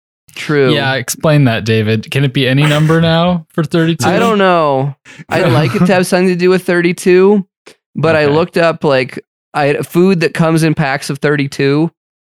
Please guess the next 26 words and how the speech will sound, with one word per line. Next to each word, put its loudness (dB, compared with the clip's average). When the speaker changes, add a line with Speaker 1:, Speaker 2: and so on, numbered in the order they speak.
Speaker 1:
the -2
other -2
day, 0
and, -2
uh, 0
the -2
only 0
things -4
I 0
could -8
find -2
were -4
cat -6
food -2
and 0
baby 0
Speaker 2:
<laughs> -
Speaker 1:
food. 0
And 0
I, -4
I -2
feel 0
like 0
it's -8
not, -2
uh, 0